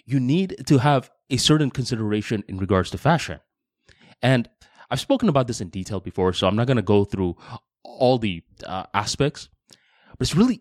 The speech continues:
easy if you're a guy. You just get in shape, and you wear clothes that fit,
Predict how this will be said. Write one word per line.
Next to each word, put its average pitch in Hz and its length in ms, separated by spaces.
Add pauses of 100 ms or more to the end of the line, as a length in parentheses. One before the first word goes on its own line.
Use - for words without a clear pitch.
easy 160 360
if - 180
you're 110 100
a 92 60
guy. 92 380 (280)
You 135 480
just 151 220
get 147 160
in 214 80
shape, - 420 (280)
and 127 120
you 127 100
wear 165 160
clothes 139 360
that 110 160
fit, - 360